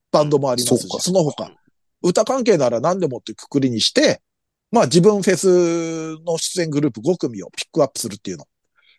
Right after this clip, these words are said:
Speaker 1: で、これはまあ、これ聞いた、あのー、リスナーの方もなんかあげてもらえると、あの、はがき読む感じで、あのー、反映させたいと思ってますんで。おそらく、再来週くらいにやろうと思ってます、これは。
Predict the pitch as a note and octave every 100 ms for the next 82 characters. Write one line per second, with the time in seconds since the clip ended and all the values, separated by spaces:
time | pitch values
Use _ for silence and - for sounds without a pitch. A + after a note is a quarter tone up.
0 | - F4 - B3 D4 D4 D#4+ D#4+ - F#3+
1 | G#3 - G#3+ A#3+ A#3 - _ _ G#3 G3+
2 | G3+ G3+ F#3 - A3 G#3+ G#3 B3+ B3 E3
3 | D3+ B2 C3+ C3+ C#3 D3 D3 D3 G2 -
4 | _ _ - C#3+ D3 E3 F3+ F3+ G3 E3
5 | B2 B2 A#2+ A2+ A2 G#2 - _ _ _
6 | C3+ B2 A#2+ A#2+ A#2 A#2 A#2 A#2 - C3+
7 | C3 B2 C#3 - B2+ C3+ A#2 G2 C3 A2
8 | F#2 F2 E2 - _ _ _ _ _ -
9 | C#4+ - G#4+ A4 F#4+ - - G3 F3 E3+
10 | D#3+ D#3+ D#3 - G3 D4 D#4+ C#4 - D4+
11 | C#4 D4+ C#4+ F#3 B2+ G2 C#3 C#3+ C3+ C3
12 | A#2 C3+ C#3+ - G2+ F2+ - G#2 F#2 F2+